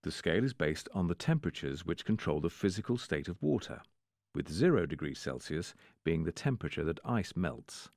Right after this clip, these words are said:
In other words, when water changes from a solid to a liquid state, and one hundred degrees Celsius being the temperature at which water boils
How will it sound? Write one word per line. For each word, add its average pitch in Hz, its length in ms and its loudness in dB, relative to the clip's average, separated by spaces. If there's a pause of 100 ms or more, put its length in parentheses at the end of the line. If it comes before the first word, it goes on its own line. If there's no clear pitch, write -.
(460)
In 87 100 4
other 131 140 6
words, 78 400 2 (180)
when 80 260 0
water 120 500 2 (280)
changes 78 340 0
from 80 180 -2
a 76 60 -2
solid - 460 -2
to 95 120 -2
a - 20 0
liquid 76 320 -4
state, - 480 -6 (580)
and 82 280 2
one 92 260 2
hundred 82 340 -2
degrees 123 420 0
Celsius - 580 -6 (400)
being 71 200 -2
the 76 60 -6
temperature 87 540 -2
at - 140 -4
which - 260 -4
water 82 300 -2
boils - 680 0